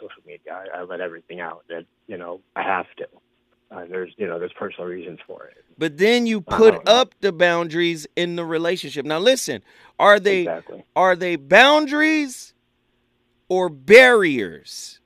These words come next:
Speaker 1: No, they're boundaries. Yeah, they're boundaries. I learned how to, I learned how to, um, how to set boundaries through, throughout the years. Um, you know, I, she said, "I'm say,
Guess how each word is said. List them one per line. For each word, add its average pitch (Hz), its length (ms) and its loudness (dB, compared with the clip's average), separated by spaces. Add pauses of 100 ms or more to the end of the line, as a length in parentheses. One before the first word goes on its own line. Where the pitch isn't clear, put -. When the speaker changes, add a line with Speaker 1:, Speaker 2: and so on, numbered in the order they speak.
(580)
Speaker 1:
No, 123 320 4
they're 107 120 -4
boundaries. 95 520 -4 (160)
Yeah, 92 220 -2
they're 101 120 -2
boundaries. 92 380 -4
I 95 80 -2
learned 98 320 -6
how 90 200 -6
to, 92 60 -6
I 90 180 -6
learned 92 360 -10
how 90 280 -6 (140)
to, 78 200 -12 (880)
um, 82 300 -6
how 95 140 -2
to 87 160 -10
set 92 180 -2
boundaries 85 500 -6 (160)
through, 85 420 -10 (840)
throughout 90 500 -4
the 82 80 -14
years. 76 380 -16 (240)
Um, 85 220 -20 (920)
you 90 120 -12
know, 85 320 -12
I, 101 240 -6 (680)
she 143 140 0
said, 170 100 4
"I'm 117 180 -6
say, 98 160 -2